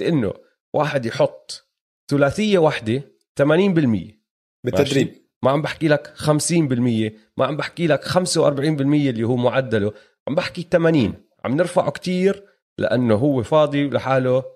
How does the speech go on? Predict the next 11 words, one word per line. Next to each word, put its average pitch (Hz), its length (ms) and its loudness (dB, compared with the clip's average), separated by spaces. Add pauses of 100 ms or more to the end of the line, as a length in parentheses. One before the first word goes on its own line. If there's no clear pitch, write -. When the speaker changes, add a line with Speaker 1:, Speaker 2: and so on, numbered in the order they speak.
(320)
Speaker 1:
عم 101 80 -8
بتدرب، 107 380 -2
فيش - 160 -14
حدا 101 180 -6
حواليه. 80 380 -10 (520)
ثمانين 170 400 4
نسبة 196 280 0
كتير 202 280 0
عالية، 120 500 -2
صح؟ - 420 -4
Speaker 2:
صح. - 300 -12